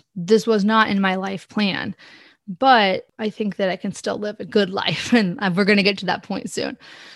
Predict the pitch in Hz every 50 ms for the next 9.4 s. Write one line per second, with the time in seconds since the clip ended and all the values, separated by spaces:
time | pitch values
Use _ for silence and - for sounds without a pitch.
0 | - _ - - 262 247 240 233 220 214 - - 233 247 247 226 214 208 202 -
1 | _ _ _ - 233 240 277 330 392 339 269 233 220 214 196 220 214 - 220 208
2 | 208 202 196 196 196 196 - - - 202 196 196 196 202 196 196 190 185 180 170
3 | 175 180 208 233 214 196 190 - - 196 190 185 185 190 180 185 180 180 185 190
4 | 190 185 180 180 175 175 170 175 - 214 180 190 185 185 - - - - - _
5 | - - 247 240 233 233 226 220 214 208 196 202 196 - - 208 196 190 185 -
6 | 202 190 185 185 - 214 - - - - 339 381 381 359 311 277 - - 233 220
7 | 226 226 208 240 220 214 208 208 220 - - - - 240 214 - - 190 - -
8 | - - - 220 196 185 - 240 247 247 233 220 214 214 208 - - 208 185 180
9 | 185 180 185 185 180 175 170